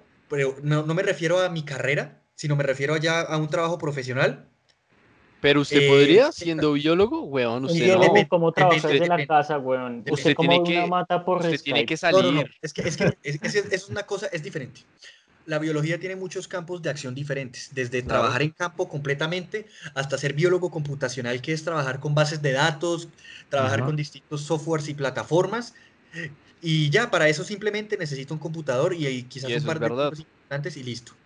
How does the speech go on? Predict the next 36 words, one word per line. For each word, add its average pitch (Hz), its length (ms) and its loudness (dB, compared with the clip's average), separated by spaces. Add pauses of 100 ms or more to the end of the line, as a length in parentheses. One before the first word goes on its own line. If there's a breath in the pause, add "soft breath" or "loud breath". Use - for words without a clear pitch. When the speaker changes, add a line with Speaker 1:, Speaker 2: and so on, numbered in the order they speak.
(280 loud breath)
Speaker 2:
Eso 110 100 -4
Speaker 1:
Me 151 60 4
Speaker 2:
es 143 60 2
Speaker 1:
refiero, 147 220 0
por 123 60 0
Speaker 2:
totalmente 120 100 -2
Speaker 1:
ejemplo, 160 200 -4
el - 40 -14
Speaker 2:
cierto. 151 200 -6
Speaker 1:
caso, 196 200 -4
un 214 60 -10
caso 208 280 -8
personal. 143 520 -6
Por 147 100 -4
ejemplo, 147 220 0
mi 143 140 -2
papá. 113 360 -6 (480 soft breath)
La 139 120 2
empresa, 185 440 -2 (520)
él 147 180 2
sigue 170 220 -4
trabajando, 175 560 -2
pero 156 200 -2
trabaja 147 280 0
desde 165 200 0
casa. 139 300 -2 (580 soft breath)
Tuvo 156 220 2
que 175 100 -4
ir 175 100 -2
a 180 40 -2
la 175 100 -2
oficina, 185 480 -8 (520)
recogió 143 480 0
todas 214 300 2
sus 151 180 -10
cosas 190 480 -4